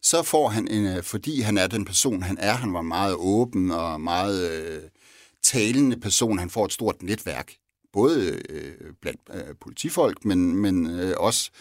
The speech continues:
blandt kriminelle i et miljø, hvor, øh, hvor rigtig mange kender hinanden,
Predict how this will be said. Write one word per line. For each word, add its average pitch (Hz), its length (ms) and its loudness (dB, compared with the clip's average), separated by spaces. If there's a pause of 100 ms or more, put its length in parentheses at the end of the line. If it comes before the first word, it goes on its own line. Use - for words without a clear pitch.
(260)
blandt 95 260 -2
kriminelle 104 640 2
i 101 240 -4
et - 140 -8
miljø, 98 540 0 (540)
hvor, 95 280 2
øh, 90 220 0
hvor 87 360 -2
rigtig - 220 -4
mange 92 300 0
kender 123 300 0
hinanden, 95 580 -2